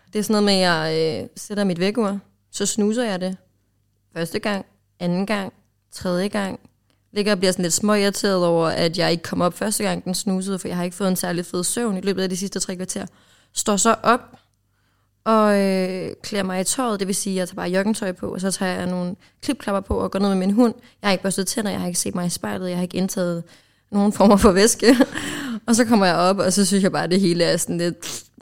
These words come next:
og jeg kan ikke lige finde ud af, hvor jeg skal starte, og hvor jeg skal slutte, før jeg så endelig stikker hovedet ind under bruseren, og ligesom vågner af et, øh, koldt, lækkert bad.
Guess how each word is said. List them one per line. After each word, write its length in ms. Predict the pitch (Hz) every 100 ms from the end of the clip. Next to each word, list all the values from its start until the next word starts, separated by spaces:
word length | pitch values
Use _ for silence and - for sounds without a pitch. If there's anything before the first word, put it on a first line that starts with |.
| -
og 140 | -
jeg 220 | 185 180
kan 100 | 190
ikke 100 | 185
lige 100 | 180
finde 180 | 180 185
ud 60 | 175
af, 120 | 156
hvor 180 | 170 175
jeg 80 | 190
skal 120 | 185
starte, 440 | 180 190 208 233
og 60 | 208
hvor 140 | 190
jeg 80 | 185
skal 160 | - 190
slutte, 340 | - 277 285 - _ _ _ _
før 80 | -
jeg 180 | 196 170
så 280 | 165 165 170 - _ -
endelig 260 | 180 175
stikker 240 | 175 170 175
hovedet 300 | 175 180 180
ind 180 | 170 165
under 280 | 165 - 180 - _ _ -
bruseren, 480 | 226 233 220 202 - _ _ _ -
og 80 |
ligesom 280 | 190 185 190
vågner 340 | 170 170 180 -
af 280 | 165 170 165
et, 60 | 185
øh, 260 | 175 - - -
koldt, 220 | 196 -
lækkert 240 | 170 170
bad. 200 | - -